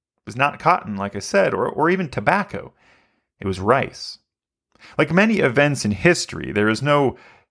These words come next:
singular event when the government or the proprietors decided to shift to rice production.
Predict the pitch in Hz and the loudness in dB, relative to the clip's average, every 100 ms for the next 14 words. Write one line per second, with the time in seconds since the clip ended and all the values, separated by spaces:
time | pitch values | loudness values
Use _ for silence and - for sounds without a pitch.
0 | _ - - - 180 156 143 120 - 104 | _ -14 -6 0 0 2 4 4 4 -2
1 | 92 104 127 90 - - 101 98 98 120 | 0 2 2 0 -8 -8 -4 -2 0 2
2 | 127 120 120 113 92 92 98 - 123 117 | 2 0 -2 -2 -6 -6 -6 0 4 4
3 | 110 101 101 - 139 139 107 98 - - | 2 -2 -4 -2 0 -2 -2 -2 -2 2
4 | 156 - - 117 107 107 98 - 92 - | 2 0 -6 -4 2 2 2 -4 -10 -10
5 | - - - | -10 -16 -16